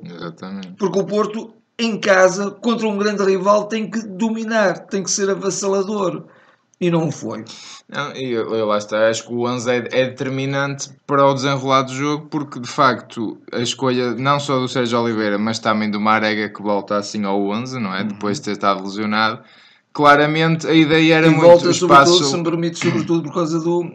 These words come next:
Speaker 2: do Corona não estar, não é?
Speaker 1: Sim, também, também,
Speaker 2: Porque
Speaker 1: também.
Speaker 2: na lógica de, de um quatro três três não seria o Marega, seria eventualmente o Corona.
Speaker 1: Não sei, não sei.
Speaker 2: Ou não.
Speaker 1: Eh, ou
Speaker 2: Ou
Speaker 1: não.
Speaker 2: não, pronto, ok.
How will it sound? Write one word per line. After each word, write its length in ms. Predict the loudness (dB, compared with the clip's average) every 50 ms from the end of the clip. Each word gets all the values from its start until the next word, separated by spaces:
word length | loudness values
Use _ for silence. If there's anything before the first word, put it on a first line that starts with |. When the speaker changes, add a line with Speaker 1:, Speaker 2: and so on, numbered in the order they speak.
| -14 -8
Speaker 2:
do 160 | -6 -4 -2
Corona 400 | 0 2 2 4 2 2 2 0
não 80 | 0 0
estar, 400 | -2 0 -2 -2 -2 -6 -10 -18 -20 -20 _ -10 -8
não 140 | -4 -2 0
é? 80 | 0
Speaker 1:
Sim, 120 | 0 0 0
também, 440 | -2 -2 -2 -2 -2 -4 -4 -4 -6
também, 380 | -8 -10 -8 -8 -8 -10 -10
Speaker 2:
Porque 240 | -8 -6 -4 -4 -4
Speaker 1:
também. 180 | -2 -4 0 0
Speaker 2:
na 100 | 2 6
lógica 320 | 6 6 6 6 4 0
de, 220 | 0 0 0 0
de 60 | 0 0
um 100 | -2 2
quatro 240 | 4 4 4 4
três 220 | 2 -2 -2 -2 -2
três 240 | -2 0 0 0 0
não 100 | -2 -4
seria 260 | -4 0 2 2 2
o 60 | 4
Marega, 340 | 4 4 4 4 2 0 -2 -2
seria 200 | 0 2 2 2
eventualmente 560 | 2 0 -2 -2 0 0 0 -2 -4 -6 -6
o 60 | -4
Corona. 320 | -4 -2 -2 0 -2 -2
Speaker 1:
Não 160 | -2 -4 -4 -6
sei, 420 | -6 -4 -2 -2 -2 -2 -4 -6
não 220 | -8 -8 -8 -10
sei. 320 | -10 -8 -8 -8 -8 -8 -10 -14 -6 -2
Speaker 2:
Ou 160 | 0 0 2
não. 180 | 0 0 -2
Speaker 1:
Eh, 320 | -2 0 0 2 2 2 4
ou 60 | 4
Speaker 2:
Ou 60 | 4 4
Speaker 1:
não. 220 | 4 6 4 4
Speaker 2:
não, 40 | 4
pronto, 320 | 2 -2 -2 -2 -4 -6 -8
ok. 220 | -6 -6 -6 -8